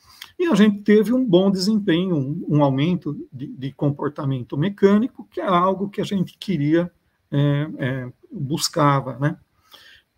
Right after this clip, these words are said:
Mas esse é um resultado importante, mas o resultado a seguir eu acho que ele é um pouco mais, é, mais interessante pelas janelas que eles abrem, né? A gen-, a gente, já que a gente tá usando o M F C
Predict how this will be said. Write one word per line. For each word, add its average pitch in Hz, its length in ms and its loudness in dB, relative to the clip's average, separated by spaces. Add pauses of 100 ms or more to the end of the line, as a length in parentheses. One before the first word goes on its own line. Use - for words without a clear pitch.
(120)
Mas 226 480 2
esse 285 280 4
é 233 40 4
um 208 40 8
resultado 190 580 4
importante, 147 580 2
mas 202 200 2
o 220 40 2
resultado 214 480 0
a 180 40 0
seguir 175 320 0
eu 196 80 2
acho 196 160 -10
que 185 80 0
ele 185 100 2
é 190 140 -6
um 160 100 0
pouco 196 300 -4
mais, 160 480 -2
é, 147 600 -6 (480)
mais 143 220 2
interessante 160 580 0
pelas 185 280 0
janelas 147 520 -2
que - 120 -10
eles 143 240 -2
abrem, 123 400 -8
né? 156 260 -4 (480)
A 240 80 2
gen-, 277 180 0
a 202 80 4
gente, 254 300 0
já 269 220 4
que 370 100 -2
a - 20 2
gente 220 300 -4
tá 196 140 0
usando 156 380 0
o 151 60 0
M 165 140 0
F 151 180 -6
C 165 540 2